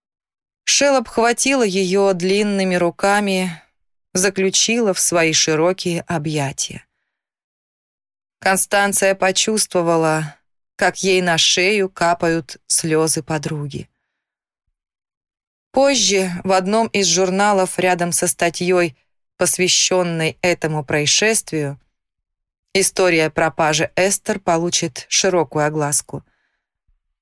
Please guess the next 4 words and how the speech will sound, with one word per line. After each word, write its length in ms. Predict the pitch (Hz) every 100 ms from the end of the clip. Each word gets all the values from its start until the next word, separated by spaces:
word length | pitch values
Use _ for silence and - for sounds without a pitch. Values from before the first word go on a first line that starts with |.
| _ _ - -
Констанцию 760 | 214 208 - 233 226 - 202
попросят 600 | 190 185 - 185 - 165
принять 360 | - 160 160 139
участие 800 | 151 - 190 190 - 185 180